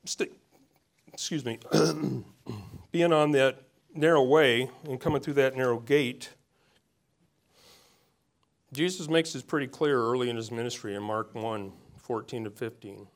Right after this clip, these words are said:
"Now, after John was arrested, Jesus came into Galilee proclaiming the gospel of God and saying, 'The time is fulfilled and the kingdom of God is at hand. Repent and believe the gospel.'"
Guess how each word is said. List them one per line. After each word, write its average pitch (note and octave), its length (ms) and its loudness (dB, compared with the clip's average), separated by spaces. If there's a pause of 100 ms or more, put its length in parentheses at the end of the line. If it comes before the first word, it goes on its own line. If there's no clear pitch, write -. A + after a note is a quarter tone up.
(600)
"Now, A#2 120 -4
after A#2 280 -4
John A#2+ 500 -4
was A2+ 180 -10
arrested, C3 600 -2 (220)
Jesus A#2 340 -8
came A#2+ 240 -6
into A2+ 160 -8
Galilee A#2 460 -2
proclaiming A#2+ 560 -8
the A#2 80 -8
gospel A2+ 500 -6
of A2 120 -12
God G#2 420 -6 (600)
and G#2 100 -8
saying, G#2 560 -4
'The - 80 -14
time B2+ 320 -6
is B2+ 100 -10
fulfilled G#2+ 680 -8 (840)
and G#2+ 80 -6
the A2 80 -4
kingdom C3 320 -4
of B2 180 -8
God A#2 240 2
is A2+ 160 -6
at G#2+ 120 -10
hand. G#2 420 -10
Repent C3+ 640 -10 (640)
and G2+ 140 -12
believe G#2+ 340 -8
the A#2 60 -12
gospel.'" G2 560 -12